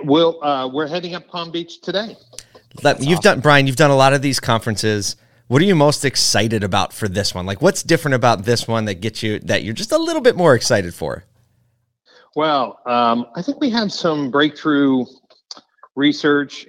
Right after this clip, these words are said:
Speaker 1: and ideas. You know, we've been talking about industry transformation, but we got some amazing people coming to share details. And that's important, you know, 'cause sometimes when you're early in the curve on something,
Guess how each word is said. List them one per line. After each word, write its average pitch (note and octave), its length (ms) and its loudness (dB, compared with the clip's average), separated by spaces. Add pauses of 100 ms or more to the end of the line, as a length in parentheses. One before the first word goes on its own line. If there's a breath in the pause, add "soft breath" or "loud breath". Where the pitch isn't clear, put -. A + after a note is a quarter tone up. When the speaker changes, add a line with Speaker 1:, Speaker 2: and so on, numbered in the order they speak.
Speaker 1:
and A#2+ 240 -6
ideas. A2+ 920 -4
You C3 100 -10
know, A2+ 120 -6
we've G#2+ 220 -6
been G#2+ 160 -6
talking A#2+ 400 -4
about A2 320 -4
industry A2+ 400 -6
transformation, A2 960 -8 (440)
but B2 100 2
we G3 120 2
got G3 180 -4
some G#2 240 -4
amazing A2+ 680 2
people A2 440 -2
coming A2+ 480 2
to - 140 -8
share G#2+ 680 2 (380)
details. G#2 720 -2
And G#2+ 340 -4 (160)
that's F#3+ 180 2
important, A#2+ 440 2
you A#2+ 160 -2
know, A#2 140 -2
'cause C3 200 -4
sometimes D#3+ 540 -4
when C3 140 -4
you're A#2+ 180 -6
early D3 280 0
in C3 80 -8
the A#2+ 160 -12
curve F3 280 0
on E3 160 -6
something, D#3+ 480 -4